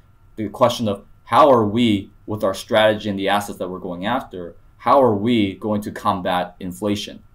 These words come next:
How are we gonna do that? And not only survive, but how do we thrive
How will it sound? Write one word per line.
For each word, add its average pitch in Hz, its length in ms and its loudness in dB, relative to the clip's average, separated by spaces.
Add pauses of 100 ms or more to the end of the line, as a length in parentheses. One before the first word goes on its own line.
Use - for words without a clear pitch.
(240)
How 110 120 0
are 113 160 4
we 107 140 -2
gonna 95 180 -10
do 104 220 -4
that? 76 300 -12 (260)
And 101 160 -2
not 127 160 4
only 107 300 -2 (140)
survive, 101 680 -2 (200)
but 98 120 -12
how 117 140 2
do 120 60 0
we 98 120 -4
thrive 92 640 -2